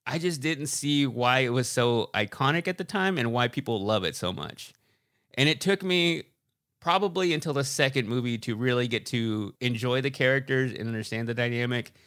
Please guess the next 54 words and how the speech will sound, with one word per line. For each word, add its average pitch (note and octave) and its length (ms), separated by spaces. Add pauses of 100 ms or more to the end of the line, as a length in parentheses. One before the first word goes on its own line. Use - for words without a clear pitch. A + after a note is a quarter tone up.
(180)
and A#2 180
understand A#2 520
the A2 40
comedy. G#2+ 720 (120)
But C3 120
I C3 80
felt C3 220
like B2+ 140
between B2 440
one C#3 240
and B2+ 240
two, B2 640
it - 100
kinda C3+ 260
took C3 220
a A2 60
downturn. D#3 800 (180)
But D3 160
surprisingly, E3 920
I - 80
feel E3 200
like D3+ 140
the C#3+ 80
third D#3+ 340
one C3+ 220
is C3 200
the B2+ 80
best A#2+ 320
of A2 60
the A2 120
entire G#2+ 320
franchise G#2+ 720 (340)
because A#2+ 240
you B2 100
already D3 260
know C3+ 200
all C3 120
these B2+ 160
characters. A2 640
The A#2 120
story A#2+ 320
is A2 60
a A#2+ 60
lot A2+ 180
more A2+ 200
emotional G#2+ 840 (400)
and A#2+ 100
I A2+ 40
feel D3 220
like C#3+ 160
a G#2+ 40
lot A#2 220
more A#2 160
fun. G#3 580